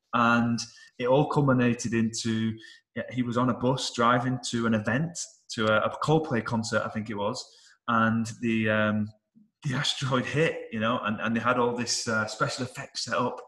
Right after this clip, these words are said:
and he was put into, um, to hypnotism and literally woke up, and the news came on in the hospital bed, and the world had ended. And it, uh, the, the guy, well, he fully believed that the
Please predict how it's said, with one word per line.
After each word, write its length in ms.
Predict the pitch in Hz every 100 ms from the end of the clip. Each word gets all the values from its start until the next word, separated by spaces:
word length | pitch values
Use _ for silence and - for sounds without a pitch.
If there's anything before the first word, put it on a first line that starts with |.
| - - - -
and 80 |
he 80 | 117
was 140 | 123 -
put 220 | - 131
into, 520 | 123 - 123 120 117
um, 360 | 117 113 110 107 - - -
to 100 | 127
hypnotism 540 | 143 139 131 120 120 117 _ _ _ _ _ _ _ 117
and 160 | 110
literally 360 | 127 - 113 110
woke 360 | 110 123 127
up, 240 | 120 110 - - - - - _
and 400 | 110 107 110 110
the 40 | 107
news 280 | 113 127 127
came 280 | 117 113 110
on 160 | 107
in 80 | 107
the 60 | 107
hospital 380 | 120 117 113
bed, 360 | 101 107 107 107 - -
and 120 | 110
the 40 | 101
world 300 | 107 113 110
had 80 |
ended. 420 | 101 107 110 85 - _ - - _ _
And 440 | 107 101 98 101 101 - _ _ -
it, 220 | 107 - - 107
uh, 240 | 92 92 90 - - _ _ _ _ - - -
the, 180 | 131 107 -
the 60 | 110
guy, 380 | - 131 127
well, 200 | 120 107
he 60 | -
fully 320 | - 156 151
believed 400 | 131 123 135 127
that 80 | 104
the 60 | 117